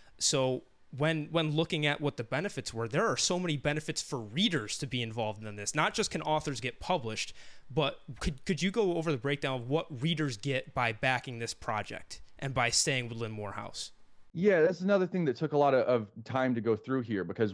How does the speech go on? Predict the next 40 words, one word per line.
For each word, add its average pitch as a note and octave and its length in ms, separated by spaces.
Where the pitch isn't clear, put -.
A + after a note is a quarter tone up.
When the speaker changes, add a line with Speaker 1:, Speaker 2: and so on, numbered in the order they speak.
Speaker 2:
I A#2+ 140
was B2 200
sitting D#3 300
around A2+ 480
talking A#2 300
with G2 100
some A#2+ 120
of G2 80
the F2+ 40
people, F#2+ 520
um, F2+ 480
that G#2 220
I, G#2 60
I C3 100
work A#2+ 300
in G2+ 80
publishing, G2 520
and G#2+ 160
I A#2 120
was A2+ 100
going, A2+ 300
"How G3 180
do A3 100
you A#3 80
create C3 380
a G#2+ 60
value G2 440
proposition F2+ 640
to - 100
where F#2 100
this F2+ 240
is F2 100
the D#2+ 80
case?" - 440
'Cause G#2+ 100
I B2+ 80
know D#3 220
some C#3+ 160
other G2+ 140
people F#2 420